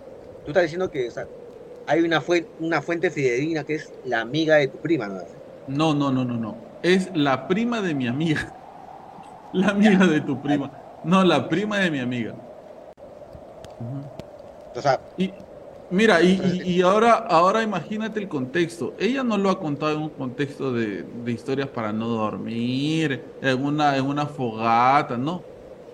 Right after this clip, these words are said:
Speaker 2: Cuando la llamaron a ella para ver cómo estaba, gracias a, a lo que había pasado en el, en, en el terremoto de Pisco, de, los familiares de Lima, todo el mundo se preocupó.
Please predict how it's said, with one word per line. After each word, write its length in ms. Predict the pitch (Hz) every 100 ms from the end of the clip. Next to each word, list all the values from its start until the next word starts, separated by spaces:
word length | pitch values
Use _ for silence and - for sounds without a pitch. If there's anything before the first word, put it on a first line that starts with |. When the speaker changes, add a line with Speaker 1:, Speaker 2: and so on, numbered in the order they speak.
| - -
Speaker 2:
Cuando 380 | - 165 160 156
la 140 | 147 147
llamaron 480 | 147 143 175 208 196
a 60 | 170
ella 160 | 185
para 180 | 180 139
ver 320 | 135 147 - - -
cómo 300 | 156 175 165
estaba, 760 | 135 - 151 143 131 208 - - - - - - -
gracias 540 | 127 135 139 151 143
a, 320 | 127 113 101
a 20 | 120
lo 160 | 117
que 100 | 117
había 240 | 113 127 123
pasado 480 | 127 - 139 147 147
en 100 | 135
el, 220 | 123 110 117
en, 200 | 117 113
en 440 | 98 113 110 110
el 160 | 107 -
terremoto 400 | 117 113 131 160
de 60 |
Pisco, 260 | 147 190 247
de, 200 | 180 - - - - - -
los 180 | 127
familiares 460 | 127 127 123 147 160
de 80 | 151
Lima, 280 | 151 170 147
todo 140 | 143
el 60 | 139
mundo 140 | 143
se 80 | 131
preocupó. 720 | 120 117 120 120 247 170 -